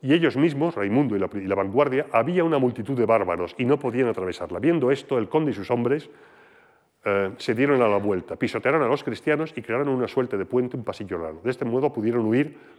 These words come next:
pisando sobre sus propios hombres, sobre los turcos y sobre la cruz. Así es como pudieron escapar, aunque únicamente por sus vidas. De hecho, eh, hay dos tradiciones. Una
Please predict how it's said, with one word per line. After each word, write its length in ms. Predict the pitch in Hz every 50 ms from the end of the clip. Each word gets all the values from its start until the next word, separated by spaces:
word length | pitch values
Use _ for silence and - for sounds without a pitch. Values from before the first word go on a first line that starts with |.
| -
pisando 480 | - - - - 185 180 185 180 180 175
sobre 240 | - 147 131 120 -
sus 140 | - 98 -
propios 360 | - 143 - - 110 - -
hombres, 320 | 135 127 120 127 139 -
sobre 220 | - 113 104 101 101
los 160 | 95 - -
turcos 400 | 143 131 127 - 131 135 131 - - - -
y 60 | - 120
sobre 240 | - 98 90 90
la 100 | 85 85
cruz. 260 | - 95 92 82 - - - - - - - - -
Así 200 | - 113 - 160
es 60 | 139
como 160 | 139 143 120 101
pudieron 280 | 110 113 117 123 113
escapar, 480 | 104 - - 95 92 - 107 113 110 -
aunque 300 | - 117 113 - 127 123 -
únicamente 500 | 113 110 104 - 95 92 101 101 98 98
por 120 | - 90 -
sus 160 | - 85 -
vidas. 360 | - 82 73 - 78 - - _ - - - - - - - - _ -
De 220 | 107 107 117 143
hecho, 520 | 151 156 - - 156 156 170 170 170 - - -
eh, 360 | 110 107 104 101 98 98 98 101 - - - _ _ _ _ _ _ _ -
hay 160 | - 151 139
dos 380 | 113 123 120 - - - - - -
tradiciones. 720 | 131 120 107 104 98 - - 170 170 165 170 190 180 -
Una 280 | - 156 147 127 107